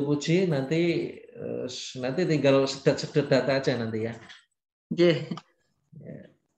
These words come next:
Speaker 2: Kalau yang terkait dengan pemetaan tadi bagaimana ya, Pak? Eh, misalnya dengan ada banyak referensi, sekitar tiga ratus atau berapa,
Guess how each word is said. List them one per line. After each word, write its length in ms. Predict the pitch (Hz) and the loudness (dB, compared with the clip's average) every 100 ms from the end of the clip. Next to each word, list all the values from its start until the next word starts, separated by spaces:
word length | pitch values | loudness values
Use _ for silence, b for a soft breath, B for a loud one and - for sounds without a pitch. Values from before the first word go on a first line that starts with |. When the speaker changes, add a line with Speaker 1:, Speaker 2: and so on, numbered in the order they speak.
| _ _ _ | _ _ _
Speaker 2:
Kalau 200 | 180 185 | 0 2
yang 200 | 202 208 | 4 4
terkait 400 | 202 202 196 208 | 2 0 2 2
dengan 240 | 202 180 190 | 4 2 4
pemetaan 600 | 190 196 190 185 - 202 | 4 4 4 2 2 2
tadi 240 | 208 247 254 | 2 4 4
bagaimana 360 | 180 180 196 185 | 6 6 6 6
ya, 80 | |
Pak? 160 | 113 - - _ _ - | 2 -6 -12 _ _ -6
Eh, 160 | 160 160 | -2 0
misalnya 480 | 175 170 190 202 190 | 0 2 4 4 4
dengan 560 | 185 175 175 175 175 175 175 | 4 4 4 4 2 0 -2
ada 160 | 165 | 0
banyak 320 | 165 165 170 | 2 2 2
referensi, 560 | 175 170 170 165 196 196 | 0 0 0 0 0 0
sekitar 400 | 190 170 170 165 | 0 -2 0 0
tiga 160 | 170 160 | 0 0
ratus 240 | 160 185 | 0 -2
atau 160 | 170 160 | -2 0
berapa, 400 | 147 139 175 | 0 0 -2